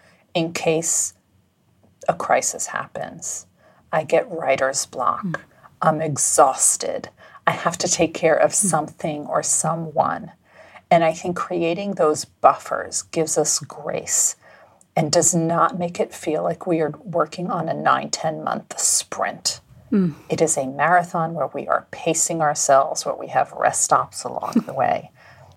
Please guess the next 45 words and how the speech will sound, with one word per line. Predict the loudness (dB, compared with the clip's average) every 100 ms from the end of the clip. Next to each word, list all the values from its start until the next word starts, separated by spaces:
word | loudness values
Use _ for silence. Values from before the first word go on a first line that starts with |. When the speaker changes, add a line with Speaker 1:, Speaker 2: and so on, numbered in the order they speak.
| _
Speaker 1:
And | -10 -8
I |
think | -8 -4 2
that's | 2 2
the | -8
only | -8 -6
way | -8 -8
to | -10
do | -8 -6
it. | -8 -8
We | -10
have | -6 -4 -4
to | -6
give | -6 -4
ourselves | -4 -2 -2 -2 -4
those | -8 -8
rest | -6 -6
stops. | -6 -8 -6 -6 -8 _ _ _ _
Speaker 2:
And | 4
then | 6 4
finally, | 6 8 8 4 2
where | 6 8
do | 6
people | 4 2 4 4 4
get | 4 0
to | 0
find | 2 4
out | 6 4 4
about | 4 4 4
The |
Success | -2 -4 0 2 2 4
Factor, | 2 2 0 0
about | 4 4 4
your | 2 0 6
work, | 8 8 6 2 -2
about | 4 4
your | 4 -2
column, | -4 0 4 6 6 2
which | 0
I'd | 2
like | 2 2 -2
to | -16
plug? | 2 6 6 4 -2
Tell | 2 4
us | 4